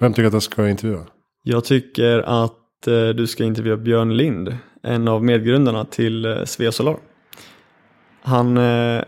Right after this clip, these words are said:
Speaker 2: han, eh, är en superduktig och, eh, eh, snäll och, och bra människa. Men det är framförallt Erik Martinsson som är V D:n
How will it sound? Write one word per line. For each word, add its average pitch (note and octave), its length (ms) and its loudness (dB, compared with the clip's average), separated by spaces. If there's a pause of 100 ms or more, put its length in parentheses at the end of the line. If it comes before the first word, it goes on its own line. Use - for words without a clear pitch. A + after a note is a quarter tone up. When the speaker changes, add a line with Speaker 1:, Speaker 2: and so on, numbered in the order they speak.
(160)
Speaker 2:
han, B2+ 320 0
eh, B2+ 60 0
är B2+ 240 0
en B2 320 2 (340)
superduktig B2+ 1000 -2
och, - 380 -6
eh, G#2+ 340 0 (460)
eh, B1 240 -10
snäll A#2+ 400 -2
och, A#2 80 0 (140)
och A#2+ 80 -4
bra A#2+ 160 4
människa. A#2 420 0 (520)
Men A#2+ 300 4
det A#2+ 100 6
är A#2+ 220 4
framförallt A#2 520 0
Erik A2 180 -2
Martinsson A#2+ 600 -2
som G#2+ 240 -4
är G#2 160 -4
V A#2 200 2
D:n B2 280 0